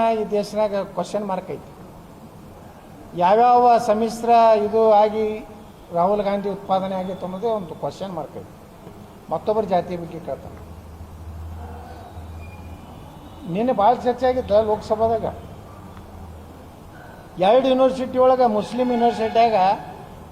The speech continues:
ದಲಿತರ ಮೀಸಲಾತಿನೇ ಕೊಟ್ಟಿಲ್ಲ. ಇದಕ್ಕೇನು ಕಾಂಗ್ರೆಸ್ ಹೇಳ್ತಾರೆ? ದಲಿತರ ಬಗ್ಗೆ ಮಾತಾಡ್ತಾರೆ. ಈ ರೀತಿ ದಲಿತರನ್ನ ಒಂದು ರೀತಿ ತಮ್ಮ ಹೆಂಗೆ ಬೇಕಂಗೆ ಉಪಯೋಗ ಮಾಡ್ಕೊಂಡಾರೆ.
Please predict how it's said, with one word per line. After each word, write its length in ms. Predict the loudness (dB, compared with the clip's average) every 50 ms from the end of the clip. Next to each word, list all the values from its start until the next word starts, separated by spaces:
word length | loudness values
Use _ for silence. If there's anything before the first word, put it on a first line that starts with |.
| -6 0
ದಲಿತರ 360 | 0 2 2 0 -2 -2 -4 -2
ಮೀಸಲಾತಿನೇ 640 | 0 -2 -2 -2 0 2 2 2 2 0 -4 -4
ಕೊಟ್ಟಿಲ್ಲ. 360 | -4 -6 -8 -6 -8 -10 -10 -10
ಇದಕ್ಕೇನು 500 | -12 -12 -8 -8 -8 -2 -2 -4 -4 -4
ಕಾಂಗ್ರೆಸ್ 400 | -8 -10 -10 -8 -10 -10 -8 -6
ಹೇಳ್ತಾರೆ? 540 | -8 -8 -6 -8 -12 -12 -12 -14 -10 -4
ದಲಿತರ 260 | -4 -2 -2 -2 -6 -6
ಬಗ್ಗೆ 240 | -6 -6 -6 -6
ಮಾತಾಡ್ತಾರೆ. 640 | -8 -8 -8 -8 -10 -12 -14 -14 -16 -18 -18 -18 -20 -20 -20 -20 -20 -20 -20 -20 -20 -20 -20 -20 -20 -20 -20 -20 -20 -20 -20 -20 -20 -20 -20 -20 -20 -20 -20 -20 -20 -20 -20 -20 -20 -20 -20 -20 -20 -12 -8 -6
ಈ 60 | -4
ರೀತಿ 320 | -4 -4 -4 -4 -4 -2 -2 -2 -2 -2 -2 -2 -4 -4 -6 -12 -14 -18 -18 -18 -18 -8 -4
ದಲಿತರನ್ನ 720 | -2 -2 0 -2 -4 -4 -2 -2 -2 -2 0 -2 -2 -4 -2 -2 -2 -2 -2 -2 -2 -4 -4 -6 -10 -16 -14 -10
ಒಂದು 260 | -8 -8 -6 -6 -6
ರೀತಿ 600 | -8 -8 -10 -10 -8 -6 -6 -4 -2 -4 -4 -6 -8 -6 -6
ತಮ್ಮ 360 | -4 -4 -4 -4 -4 -4 -4 -4 -6 -10 -12 -16 -16 -18 -20 -20 -20 -20 -20 -18 -18 -18 -18 -18 -18 -18 -20 -20 -18 -18 -18 -18 -16 -10 -2 0
ಹೆಂಗೆ 200 | 0 0 0 -2
ಬೇಕಂಗೆ 460 | 0 2 2 2 2 0 -2 -2 0 -2
ಉಪಯೋಗ 320 | -4 -2 -2 -4 -4 -2
ಮಾಡ್ಕೊಂಡಾರೆ. 720 | -2 -4 -6 -4 -6 -6 -4 -4 -4 -4 -4 -6 -8 -8